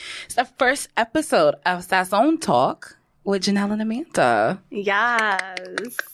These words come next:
Speaker 1: Clap, clap, clap, clap, clap, clap,
Speaker 2: Finally.
Speaker 1: clap. I know, it's been some time.
Speaker 2: It has.
Speaker 1: It's been something we've been talking about. I feel like I had to come out of the wrestling world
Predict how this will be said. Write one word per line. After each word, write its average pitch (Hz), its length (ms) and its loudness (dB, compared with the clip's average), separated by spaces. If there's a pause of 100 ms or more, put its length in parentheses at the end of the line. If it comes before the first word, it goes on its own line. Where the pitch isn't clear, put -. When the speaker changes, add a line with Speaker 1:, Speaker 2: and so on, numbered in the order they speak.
(120)
Speaker 1:
Clap, 226 220 -2
clap, 220 140 -10
clap, - 0 -
clap, 233 160 -4
clap, 269 180 2
clap, 302 180 0
Speaker 2:
Finally. 226 240 0
Speaker 1:
clap. 220 240 0
I 196 100 0
know, 220 220 0
it's 185 160 -6
been 277 140 -4
some 254 160 -2
time. 165 480 0 (120)
Speaker 2:
It 214 80 -4
has. - 140 -6 (220)
Speaker 1:
It's 196 200 2
been 190 140 0
something 196 300 -2
we've 175 200 -2
been 165 200 0
talking 156 440 -2
about. 160 280 0
I 151 120 -2
feel 165 240 0
like 156 240 0
I 156 80 -4
had 156 140 -2
to 160 60 -4
come 180 240 -4
out 185 120 0
of 180 60 -4
the 170 100 -4
wrestling 160 400 -6
world 147 460 -6